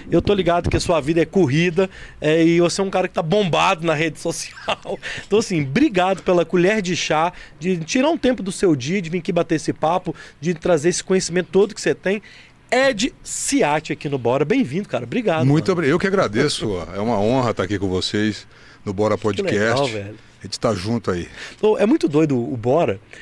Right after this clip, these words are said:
Speaker 1: que eu recebo os convidados, as pessoas que é, é, é, pô, que eu sou fã, que eu sigo, que eu sou seguidor. E isso é só a rede social e só o podcast tá dando isso pra mim, velho. Quando você rola um pouco disso, de você ter um contato com a galera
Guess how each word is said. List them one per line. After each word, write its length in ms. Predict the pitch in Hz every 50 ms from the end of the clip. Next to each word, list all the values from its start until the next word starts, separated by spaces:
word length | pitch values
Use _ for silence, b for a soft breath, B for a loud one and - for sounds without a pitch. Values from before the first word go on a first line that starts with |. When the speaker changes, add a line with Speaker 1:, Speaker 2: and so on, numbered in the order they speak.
| B B B -
Speaker 1:
que 60 | 208
eu 40 | 190
recebo 400 | 208 208 170 - - 185 165 156
os 120 | 147 -
convidados, 460 | - 160 143 117 113 110 135 160 156 175
as 80 | - -
pessoas 280 | 180 - - 175 -
que 200 | - - - -
é, 60 | - -
é, 180 | - 196 202 - - 170 165 151
é, 60 | 123 - - _ - B B B B B B B B _ -
pô, 100 | - 330
que 80 | - 320
eu 60 | -
sou 160 | - - 330
fã, 460 | - - - 208 220 254 254 233 220 -
que 80 | -
eu 60 | 226 -
sigo, 380 | - - - 220 233 226 170
que 40 | 208
eu 40 | 196
sou 140 | - 220 208
seguidor. 600 | - 214 185 165 165 135 127 165 196 214 208 - B B B B B B B B B B -
E 360 | 214 226 226 - - 208 214
isso 260 | 240 - - - 262
é 100 | 262 247
só 200 | - - - -
a 40 | 277
rede 240 | - - 262 - -
social 640 | - - 220 - - - 190 175 180 202 220 220 214
e 100 | 208 202
só 160 | - - 233
o 60 | 240
podcast 500 | - 233 220 - - - 190 196 - - -
tá 140 | - 208
dando 260 | 196 180 196 202 202 208
isso 180 | - - -
pra 260 | - - 214 208 196
mim, 220 | 147 143 165 180 165
velho. 240 | 135 117 104 98 - B B B B B B B B B B B B -
Quando 200 | - 330 370 285
você 140 | - - 370
rola 280 | 262 214 247 240 220 190
um 140 | 180 175
pouco 260 | 160 180 - - - 135
disso, 380 | 123 156 214 208 175 - 156 147
de 80 | 147
você 220 | 160 156 - 185 160
ter 140 | - - 175
um 120 | 180 180
contato 560 | - - 175 151 127 - 170 165 175 - -
com 120 | - 170 160
a 80 | 160
galera 580 | 147 147 139 135 131 135 143 147 147 147 131